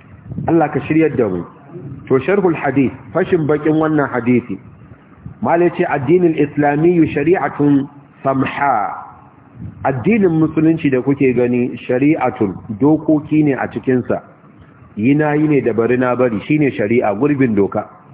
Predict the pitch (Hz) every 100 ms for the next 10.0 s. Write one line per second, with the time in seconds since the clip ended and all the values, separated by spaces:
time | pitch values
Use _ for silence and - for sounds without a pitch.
0 | - - - - - - 139 147 135 123
1 | 120 139 147 147 143 120 127 147 143 139
2 | 135 143 139 147 139 135 135 131 123 147
3 | 147 131 135 131 - 127 131 135 127 107
4 | - 147 151 147 127 123 127 - 107 139
5 | 143 117 127 120 117 131 117 113 120 -
6 | 110 107 120 127 139 143 160 160 127 120
7 | 101 92 - - - - - - - -
8 | 117 147 156 151 139 131 - 127 123 135
9 | 120 127 139 127 127 113 107 98 117